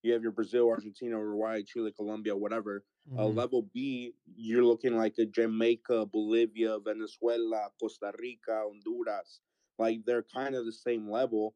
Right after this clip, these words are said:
Speaker 1: And then level C, if there is such a thing, then you have all
Speaker 2: Caribbeans.
Speaker 1: the Conca-, all the Caribbeans.
Speaker 2: Yeah.
Speaker 1: You can make it work with everyone involved.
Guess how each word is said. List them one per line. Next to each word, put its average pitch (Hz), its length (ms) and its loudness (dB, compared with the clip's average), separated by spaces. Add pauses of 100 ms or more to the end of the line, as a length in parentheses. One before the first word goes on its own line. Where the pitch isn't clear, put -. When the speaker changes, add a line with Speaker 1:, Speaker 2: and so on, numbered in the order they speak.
(280)
Speaker 1:
And 107 120 -6
then 113 200 -2
level 117 320 -2
C, 151 340 -2
if 113 120 -2
there 117 180 2
is 135 100 -4
such 139 240 -6
a 110 60 -14
thing, 113 260 -4
then 110 140 0
you 113 80 0
have 113 120 -2
all 117 120 0
Speaker 2:
Caribbeans. 117 260 -4
Speaker 1:
the - 80 -20
Conca-, 117 500 -10
all 110 140 -4
the 113 80 -20
Caribbeans. 123 720 -6
Speaker 2:
Yeah. 117 320 -8 (220)
Speaker 1:
You 120 80 -10
can 127 160 -8
make 151 200 0
it 135 60 2
work 131 380 0
with 110 200 -4 (200)
everyone 117 420 -2
involved. 95 480 -4